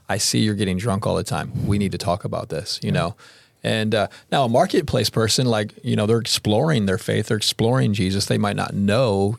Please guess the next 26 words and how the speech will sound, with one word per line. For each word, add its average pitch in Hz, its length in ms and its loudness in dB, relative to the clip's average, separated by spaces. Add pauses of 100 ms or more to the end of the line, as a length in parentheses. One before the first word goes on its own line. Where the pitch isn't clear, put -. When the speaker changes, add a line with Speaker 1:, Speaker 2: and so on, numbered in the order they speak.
Speaker 1:
you - 80 -2
know, 98 300 0 (400)
uh, 98 200 0
I'm 117 120 0
not 123 120 0
necessarily 117 300 0
holding 123 460 2
them 101 180 -2
to - 120 -4
that 98 240 -2
standard, 113 540 -2
to 104 100 -4
that, 101 240 -2 (140)
to, 104 120 -2 (160)
to 107 120 -4
that, 104 240 0 (100)
uh, 95 260 2
law, 113 520 0
so - 220 0
to - 120 -2
speak, - 420 -6
you 101 80 -4
know? 95 280 -4 (440)
Uh, 120 100 0
not 160 200 0
that 139 200 2